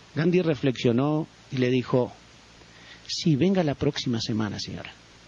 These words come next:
A la semana siguiente regresó la señora. Gandhi habló con el niño y el niño salió convencido que era bueno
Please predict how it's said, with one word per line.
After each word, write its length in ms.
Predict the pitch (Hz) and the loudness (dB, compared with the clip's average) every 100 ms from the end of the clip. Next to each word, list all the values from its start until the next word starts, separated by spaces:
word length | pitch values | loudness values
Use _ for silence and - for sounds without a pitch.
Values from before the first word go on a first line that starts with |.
| - - - - - - - - - - - | -20 -20 -20 -20 -20 -20 -20 -20 -20 -20 -6
A 60 | 151 | -4
la 80 | - | -4
semana 320 | 143 208 214 | -4 -2 -2
siguiente 560 | 160 147 165 151 160 - - - - - | 2 2 2 -2 -8 -10 -20 -20 -20 -12
regresó 480 | 127 120 117 - 160 | -6 -4 -4 -2 -2
la 120 | 151 | -2
señora. 480 | - 104 101 90 - - - - - - - - - - - - - - | -2 -4 -4 -4 -10 -18 -20 -20 -20 -20 -20 -20 -20 -20 -20 -20 -14 -2
Gandhi 320 | 139 147 139 | 0 2 0
habló 280 | 117 123 165 | 2 2 2
con 180 | - 123 | 2 0
el 120 | 120 | 2
niño 400 | 131 139 147 160 - - - 147 | 2 2 0 -2 -6 -20 -14 -4
y 100 | 160 | -2
el 80 | |
niño 320 | 165 190 214 254 - | 2 2 2 -2 -6
salió 320 | - 139 165 | -6 -2 -2
convencido 640 | - 175 165 156 196 147 | 0 0 2 0 0 0
que 140 | 123 127 | 0 -2
era 140 | 135 | 0
bueno 440 | 156 120 117 135 | 0 0 0 -4